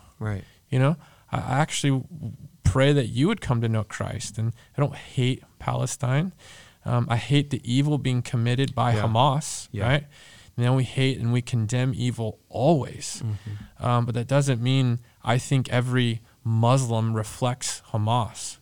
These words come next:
Speaker 1: Right.
Speaker 2: You know what I mean? And I think when you overgeneralize groups of people, it can be very offensive.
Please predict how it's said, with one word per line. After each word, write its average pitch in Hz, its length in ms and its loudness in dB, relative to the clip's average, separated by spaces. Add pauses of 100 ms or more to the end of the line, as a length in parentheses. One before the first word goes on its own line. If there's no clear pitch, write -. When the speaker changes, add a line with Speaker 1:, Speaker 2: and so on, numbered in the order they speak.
(120)
Speaker 1:
Right. 104 120 -4
Speaker 2:
You 120 60 2
know 117 80 4
what 113 100 2
I 110 80 2
mean? 117 220 2 (460)
And 123 60 0
I 120 60 0
think 135 260 -2
when 127 100 2
you 123 120 2 (1120)
overgeneralize 117 1080 -2 (600)
groups 127 360 2
of 117 200 -6
people, 123 580 -4 (160)
it 117 100 -4
can 127 120 -2
be 120 120 0
very 117 280 0
offensive. 113 720 -6